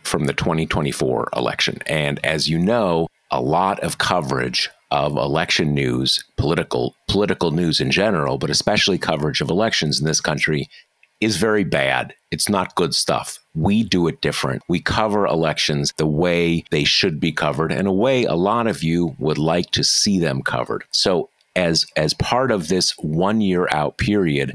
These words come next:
we are offering a T P M election mega sale. If you subscribe now, you get thirty percent off an annual membership, and you are guaranteed to get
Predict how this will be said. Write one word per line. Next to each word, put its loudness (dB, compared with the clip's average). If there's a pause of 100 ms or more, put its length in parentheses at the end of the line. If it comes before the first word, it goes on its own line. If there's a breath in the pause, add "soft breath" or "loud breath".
we 2
are 2
offering 0
a -2
T -2
P 0
M 0
election 0
mega 0
sale. -2
If -4
you 0
subscribe 0
now, 0
you -4
get -4
thirty 0
percent 0
off -2
an 0
annual 2
membership, 0
and 0
you 2
are -4
guaranteed 0
to 0
get -2